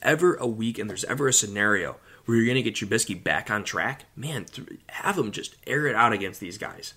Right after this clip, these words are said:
And I imagine a lot of you guys are probably punching your laptop screens or throwing your phone across the room hearing me say that. But you know what? This, this team this year does not win without Trubisky.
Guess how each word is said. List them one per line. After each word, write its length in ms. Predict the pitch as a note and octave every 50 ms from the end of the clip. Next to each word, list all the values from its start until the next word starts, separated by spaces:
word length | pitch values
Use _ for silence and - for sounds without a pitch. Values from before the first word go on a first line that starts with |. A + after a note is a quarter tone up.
| _ _ - - - - - -
And 100 | G2 G#2
I 60 | G#2
imagine 420 | G2+ G#2 A2 B2 D3 D#3 C#3 B2+ A2+
a 80 | G#2
lot 160 | G#2+ A2+ B2
of 60 | A#2+ G#2+
you 100 | G#2 G#2
guys 180 | G#2+ A#2 G#2+
are 60 | G2
probably 280 | - A2 A2 G2+ D#2+ D2
punching 460 | - - - C#3+ D3 C#3 - - A#2+
your 140 | G#2 G2+ G2
laptop 420 | G#2 A2 G#2+ G2+ - A#2 A2 G#2+
screens 340 | - - G#2 G#2 A2 A2 G2
or 80 | - -
throwing 360 | - - A#2 A#2+ C3 C#3 B2+
your 100 | G#2+ F#2+
phone 240 | - - A2+ A#2+ A2+
across 360 | G#2 - A2 G#2+ A2+ A2+ -
the 80 | - G2+
room 180 | G2 A2 A2
hearing 260 | G#2 G#2+ A#2 A#2 A2+
me 80 | G2+ F2+
say 220 | - - F#2+ G#2+
that. 320 | A#2+ B2 A#2+ B2 - - -
But 240 | G2 D#2+ D2 - - - - - - - - - - - - -
you 100 | - G2
know 160 | A2 A#2 B2+
what? 400 | B2+ B2 B2+ B2+ - - - - -
This, 340 | A2+ A2+ A#2 A#2 A2+ - - - _ _ _ _
this 220 | - B2 C#3 C#3+ -
team 320 | - D#3 E3 D#3+ D3+ A#2+
this 240 | A#2 B2+ B2+ - B2+
year 220 | B2+ B2 A#2 A2
does 260 | G#2+ - A2 F#2 -
not 220 | G2+ G2+ A2+ - G2+
win 200 | G2 G2 G2+ - -
without 240 | G2+ G2 F2+ E2 -
Trubisky. 460 | - - G2+ F2 - - - G#2+